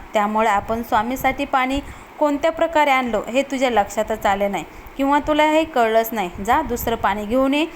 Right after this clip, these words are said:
असं स्वामी म्हणतात. स्वामींनी आपल्यावर खूप प्रेम, त्यामुळे स्वामी आपल्याला दुसरी संधी देतात. हे आपल्याला कुठं कळणार, कारण आपण शेवटी पामरच. दुसरीकडून पाणी घेऊन येण्यासाठी म्हटल्यावर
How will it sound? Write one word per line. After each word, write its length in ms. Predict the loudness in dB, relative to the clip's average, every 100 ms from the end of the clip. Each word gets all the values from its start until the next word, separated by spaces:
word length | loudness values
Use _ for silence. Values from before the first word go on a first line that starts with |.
| -12 -6 -2
असं 200 | 0 2
स्वामी 300 | 2 2 2
म्हणतात. 380 | 0 0 0 0 -4 -18 -18 -20 -20 -20 -20 -20 -12
स्वामींनी 540 | -2 2 2 2 4 4
आपल्यावर 400 | 2 2 2 2 2
खूप 220 | 0 2
प्रेम, 360 | 2 2 2 -6 -14 -20 -18 -18 -4
त्यामुळे 400 | -2 0 2 2
स्वामी 320 | 2 0 2 2
आपल्याला 360 | 2 2 2
दुसरी 360 | 2 -2 0 0
संधी 320 | 0 0 0
देतात. 320 | 2 2 0 -2 0
हे 80 |
आपल्याला 440 | 0 0 0 0 0
कुठं 280 | 0 -2 0
कळणार, 400 | 2 2 0 -2 0
कारण 260 | 0 0 0
आपण 280 | 0 -2 -2
शेवटी 320 | -4 -2 -4
पामरच. 600 | -2 -2 0 0 -2 -6 -16 -16 -16 -18 -10 -2
दुसरीकडून 640 | 0 0 0 0 2 2
पाणी 320 | 2 0 -2
घेऊन 280 | 0 0 0
येण्यासाठी 640 | 0 0 0 -2 -2 -6 -6
म्हटल्यावर 560 | -6 -2 0 2 2